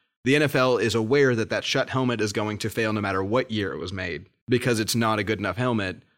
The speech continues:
So just because they had one that could be tested didn't mean it was gonna be one that passed the test.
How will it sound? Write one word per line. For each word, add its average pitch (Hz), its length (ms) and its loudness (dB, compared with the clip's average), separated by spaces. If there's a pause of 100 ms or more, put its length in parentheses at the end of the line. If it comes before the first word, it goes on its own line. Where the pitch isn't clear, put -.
(100)
So 120 140 0
just 143 260 2
because 131 320 0
they 117 160 2
had 123 240 0
one 120 220 0
that 107 140 -2
could 143 240 0
be 123 120 2
tested 98 520 -4 (240)
didn't 120 180 2
mean 117 140 2
it 98 80 -4
was 98 120 -6
gonna 110 180 -4
be 107 100 0
one 95 200 -2
that 90 140 -6
passed 95 360 -2
the 82 80 -10
test. - 420 -6